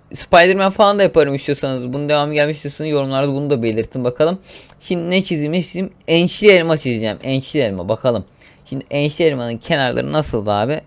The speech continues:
Hop şöyle inceyi alayım. Heh. Şimdi şu normal elma gibi çizeceğiz abi ilk başta, tamam mı? Normal elma gibi çizdik. Çizdik, pardon, çizemedik. Şöyle. İnşallah anlar valla bu çizimleri gören kişi bunu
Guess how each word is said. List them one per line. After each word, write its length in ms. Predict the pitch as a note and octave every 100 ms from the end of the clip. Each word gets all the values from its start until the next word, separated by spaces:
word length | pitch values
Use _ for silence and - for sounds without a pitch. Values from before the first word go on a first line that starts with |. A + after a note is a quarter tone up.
| -
Hop 260 | C#3 D3
şöyle 240 | - B2 A2+
inceyi 420 | B2+ B2+ A2+ C3 A#2
alayım. 260 | A2+ D#3 -
Heh. 120 | B2 - _ - - - _
Şimdi 300 | - F3 D#3
şu 140 | - - _ _
normal 380 | E3 F3 D#3+ E3 -
elma 320 | D#3+ D#3+ D#3+
gibi 220 | C#3 D#3+
çizeceğiz 460 | - D3 C#3 D3 A2+
abi 220 | G#2 G2
ilk 140 | -
başta, 220 | G#2 G#2+ -
tamam 360 | D3 D#3+ A#2
mı? 120 | G2 - _ _ _ _ _ _ _ - - -
Normal 360 | C#3+ C3+ C3 C3+
elma 300 | C3+ C#3 C3+
gibi 240 | A#2 B2 C3+
çizdik. 840 | - A#2+ A2 G#2+ G#2 G#2 - - _ - _ _ _ _ _ _ _ _ -
Çizdik, 480 | - C3 A2 A2 -
pardon, 340 | B2 G2+ G2+
çizemedik. 520 | - A2 G#2+ G2 B2+
Şöyle. 480 | - A2 G2 B2+ C#3 - _ _ _ _ - - _ -
İnşallah 520 | G3 D3+ D3+ D#3+ -
anlar 340 | D3+ D#3 D#3+ D3
valla 400 | B2 A2+ A2 - - - -
bu 60 | C3+
çizimleri 580 | - C3 B2 B2+ B2
gören 360 | B2+ B2 A#2+ B2
kişi 300 | - C3+ B2
bunu 140 | B2+